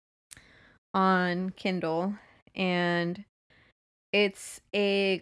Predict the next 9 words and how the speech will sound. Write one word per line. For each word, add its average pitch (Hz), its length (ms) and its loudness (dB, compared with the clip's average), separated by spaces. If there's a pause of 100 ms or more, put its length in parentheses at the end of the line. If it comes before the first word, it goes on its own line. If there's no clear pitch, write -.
collection 226 920 0
of 180 640 2 (260)
ghost 190 360 0
stories 165 960 -4
from 202 280 4
Russia. 185 440 0 (960)
It, 202 260 2
this 208 240 0
guy, 202 600 2